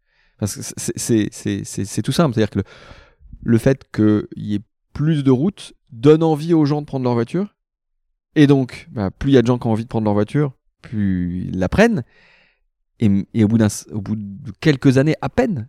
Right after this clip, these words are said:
après avoir construit une nouvelle route, eh bien, euh, les embouteillages apparaissent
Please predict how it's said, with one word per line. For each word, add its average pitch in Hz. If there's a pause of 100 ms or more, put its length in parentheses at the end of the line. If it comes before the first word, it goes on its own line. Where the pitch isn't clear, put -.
après 117
avoir 110
construit 117
une 107
nouvelle 101
route, 175 (300)
eh 110
bien, 143 (140)
euh, 104
les 104
embouteillages 117
apparaissent 98